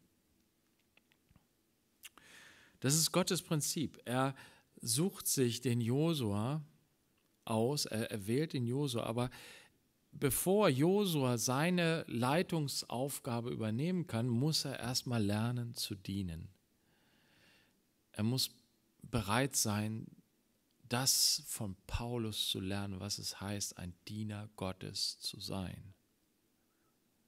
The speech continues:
Bevor er selber zum Diener Gottes werden kann, muss er erstmal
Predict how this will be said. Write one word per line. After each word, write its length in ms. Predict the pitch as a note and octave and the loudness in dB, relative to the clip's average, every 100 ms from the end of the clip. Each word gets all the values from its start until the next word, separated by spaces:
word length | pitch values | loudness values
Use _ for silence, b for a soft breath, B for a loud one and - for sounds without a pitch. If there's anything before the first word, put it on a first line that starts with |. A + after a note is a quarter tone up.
| B B B - | B B B 0
Bevor 320 | C#3 F#3 G3 | 4 8 8
er 60 | |
selber 420 | E3 F#3 B3 A#3+ F#3+ | 10 10 10 10 8
zum 440 | - F#3 D#3 - | 8 8 4 2
Diener 500 | - G3 C4 G#3+ D3 | 2 4 6 8 8
Gottes 540 | C3+ - E3+ E3+ D#3 D3+ | 6 6 6 6 2 6
werden 200 | D3 D#3 | 6 6
kann, 160 | F3 | 6
muss 280 | E3 F3+ F#3 | 6 4 4
er 100 | D3+ | 2
erstmal 640 | D3 D#3 E3+ - C3+ C3+ | 2 2 2 2 2 2